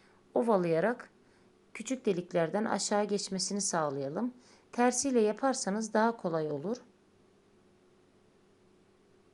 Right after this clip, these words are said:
Veya bunların hiçbiriyle uğraşmak istemiyorsanız elinizle ovalayarak da nanenizi ezebilirsiniz. Yani toz haline getirebilirsiniz.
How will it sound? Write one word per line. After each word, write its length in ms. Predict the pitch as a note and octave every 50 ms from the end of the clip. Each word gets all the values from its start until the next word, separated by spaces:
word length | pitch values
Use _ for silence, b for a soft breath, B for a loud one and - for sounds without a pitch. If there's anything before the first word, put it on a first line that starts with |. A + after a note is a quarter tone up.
| _ _ _ _ _ _ _ _ _ _ _ _ _ _ _ _ _ _ _ _ _ _ _ _ _ _ _ _
Veya 360 | A3 A#3+ C#4 C4+ C4+ C4+ B3+ A#3+
bunların 380 | B3+ B3+ B3 B3 B3+ C4 C4+
hiçbiriyle 480 | C4+ C4+ - - - C4 B3 A#3 G3+ G3+
uğraşmak 540 | A3 G#3+ A3 A3+ A3 A3 - B3 B3 A#3+ B3
istemiyorsanız 960 | A#3 - - - B3+ A#3+ G#3 F3 E3 D#3 - - F3 F3 G#3 B3 B3 - b b b b b b b b b _
elinizle 520 | - A#3 A3+ B3 C4 C#4 C4 A3 G3 A3+ A#3
ovalayarak 760 | A3+ A3+ G#3 G#3+ A3+ A3+ A#3 B3+ B3+ A#3 G3+ F3+ F#3 - -
da 180 | A#3 B3 B3 B3 B B B B B B
nanenizi 580 | A3+ A#3 A#3+ A#3+ A3+ G3 F3+ F3+ E3+ E3 F3+ B3
ezebilirsiniz. 1080 | A#3+ A#3 G#3 G#3 A3+ F#3+ G#3 G3+ A3 G#3+ G#3+ - - F3 F3 F#3+ A3+ C4 - - - - _ _ _ _ _ _ _ _ _ _ _ _ _ _ _ _ _ _ _ _ _ _ _ _ _ _ _ _ _ _ _ _ _ _ _ _ _ _ _ _ _ _ _ _ _ _ _ _ -
Yani 300 | G3 G3 G3 A3 A3 A3
toz 220 | - B3 A3+ A3+
haline 320 | G#3+ G3 F#3+ F#3+ G3 G#3 G3
getirebilirsiniz. 1040 | F#3+ G3 F#3+ - G3 G3 F3+ F3+ F#3 G3 F#3 - - - E3 F3+ A3+ B3 - -